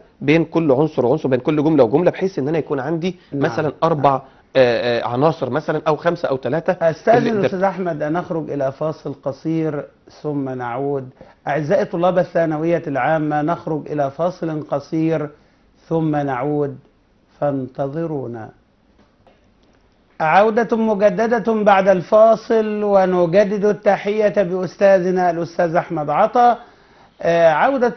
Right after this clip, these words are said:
Speaker 2: إلى ما كنا قد تحدثنا عنه أستاذ أحمد من، آه، حديث عن التعبير والحصول على الدرجة النهائية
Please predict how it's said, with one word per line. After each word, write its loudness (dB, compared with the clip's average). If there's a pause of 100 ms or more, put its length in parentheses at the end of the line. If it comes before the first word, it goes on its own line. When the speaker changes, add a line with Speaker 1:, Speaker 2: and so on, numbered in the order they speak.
Speaker 2:
إلى 0
ما 4
كنا 2
قد -2
تحدثنا 0
عنه 0
أستاذ -6
أحمد -2
من، 2 (400)
آه، 2
حديث -2
عن 2
التعبير 0
والحصول 0
على 2
الدرجة -2
النهائية 0